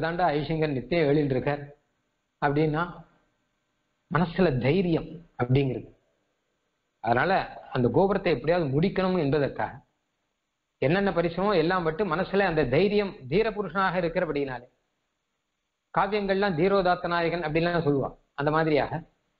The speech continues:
ஒரு தீரோதாத்த நாயகன் போல இருக்கக்கூடிய ஸ்ரீமத் அழகிசிங்கர் அந்த ஆச்சரியமான காரியத்தை அற்புதமாக நடத்தி, அதுல ஒண்ணு ஒண்ணும் அடியங்கள்லாம் கூடவே இருந்து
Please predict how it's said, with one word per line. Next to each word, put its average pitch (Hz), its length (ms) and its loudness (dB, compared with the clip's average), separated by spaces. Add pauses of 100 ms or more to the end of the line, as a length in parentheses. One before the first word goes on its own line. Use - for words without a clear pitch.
(880)
ஒரு 139 140 4 (120)
தீரோதாத்த 160 640 0
நாயகன் 151 360 -4 (100)
போல 208 320 2
இருக்கக்கூடிய 147 520 -2 (280)
ஸ்ரீமத் 143 320 0
அழகிசிங்கர் 143 520 2 (880)
அந்த 190 120 2
ஆச்சரியமான 160 520 -2
காரியத்தை 143 460 0
அற்புதமாக 131 460 -2 (500)
நடத்தி, 120 280 0 (240)
அதுல 147 240 4 (120)
ஒண்ணு 175 220 2
ஒண்ணும் 190 160 2
அடியங்கள்லாம் 156 480 0
கூடவே 160 260 6
இருந்து 143 160 -4